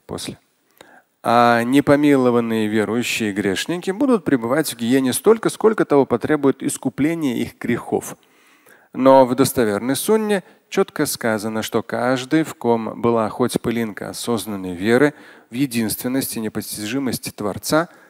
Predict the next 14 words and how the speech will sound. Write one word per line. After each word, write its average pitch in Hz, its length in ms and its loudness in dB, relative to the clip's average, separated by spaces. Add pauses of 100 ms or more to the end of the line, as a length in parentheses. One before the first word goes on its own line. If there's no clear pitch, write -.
(120)
рано 196 420 -2
или 214 180 4
поздно 131 440 2
выйдет 113 540 -4
из 127 300 0 (100)
ада, 104 560 0 (400)
даже 123 400 2
если 113 260 0
в 92 60 -6
жизни 104 480 0
мирской – 131 580 0 (280)
не 135 260 -2
совершил 160 680 -2
ни 160 380 -4